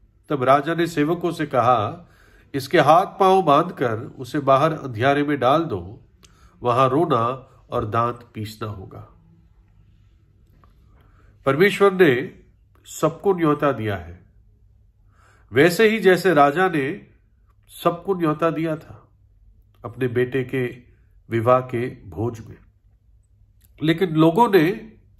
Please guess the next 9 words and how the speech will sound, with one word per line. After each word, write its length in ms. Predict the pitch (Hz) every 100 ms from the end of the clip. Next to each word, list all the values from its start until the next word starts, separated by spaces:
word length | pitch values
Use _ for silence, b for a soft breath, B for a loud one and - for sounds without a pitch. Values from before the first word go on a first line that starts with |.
| _ _ _ _ _ -
नजरअंदाज 760 | 151 139 156 156 147 151 156 -
किया, 380 | 117 - - _ _ _ _ _ _ _ _ _ _ _ b b b b b 120
राजा 340 | 135 147 185
के 200 | 185 185
दासों 380 | 143 131 135 196
का 180 | 190 165
भी 300 | 170 220 220 B B 127
मजाक 400 | 131 107 131 151
बनाया, 640 | 131 123 113 - -